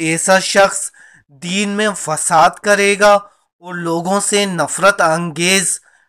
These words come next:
बातें करेगा। ख्वाब में मुख्तलिफ किस्म की बीमारियां देखना, साहिब ख्वाब के फ़राइज़ और सुन्नतों के नामुकम्मल होने की निशानी है।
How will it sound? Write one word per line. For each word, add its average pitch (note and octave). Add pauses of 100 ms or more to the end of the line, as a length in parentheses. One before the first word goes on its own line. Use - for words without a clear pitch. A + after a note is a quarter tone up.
(240)
बातें E3+
करेगा। D3+ (800)
ख्वाब F3+
में F#3+
मुख्तलिफ F#3
किस्म F#3
की F#3
बीमारियां E3
देखना, D#3+ (680)
साहिब F3+ (100)
ख्वाब -
के G3+
फ़राइज़ F3 (440)
और F#3+
सुन्नतों F#3+
के A3+
नामुकम्मल F#3
होने F3
की G3
निशानी E3+
है। D3